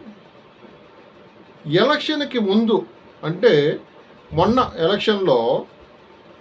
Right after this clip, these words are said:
బీజేపీ, ఆర్ఎస్ఎస్ ప్రభుత్వం ఒక మాట చెప్పారు,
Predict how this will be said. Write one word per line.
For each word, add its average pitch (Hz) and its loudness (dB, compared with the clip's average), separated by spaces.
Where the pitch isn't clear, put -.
బీజేపీ, 269 0
ఆర్ఎస్ఎస్ 226 2
ప్రభుత్వం 202 -4
ఒక 208 -6
మాట 208 -2
చెప్పారు, 147 -2